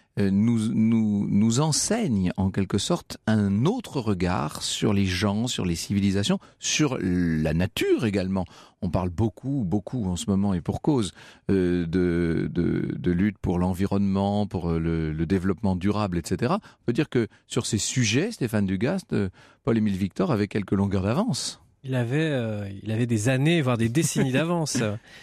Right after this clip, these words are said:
Speaker 2: Et en fait, c'est Colette, sa seconde épouse, qui va lui mettre dans les mains un livre qui va être très précieux pour Paul-Émile.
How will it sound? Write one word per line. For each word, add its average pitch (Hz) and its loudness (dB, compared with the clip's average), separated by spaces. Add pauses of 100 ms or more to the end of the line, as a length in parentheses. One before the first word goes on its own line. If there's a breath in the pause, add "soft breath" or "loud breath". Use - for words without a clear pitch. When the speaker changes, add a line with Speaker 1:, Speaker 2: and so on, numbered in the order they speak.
(140)
Speaker 2:
Et 131 2
en 139 2
fait, 208 0
c'est - -2
Colette, 180 0
sa 143 -4
seconde 147 0
épouse, 151 -2
qui - -6
va 120 2
lui 123 0
mettre 160 0
dans 151 2
les 147 2
mains 156 2
un 135 2
livre 165 0
qui - -6
va 127 2
être - -4
très - -2
précieux 147 -2
pour 123 -4
Paul-Émile. 143 2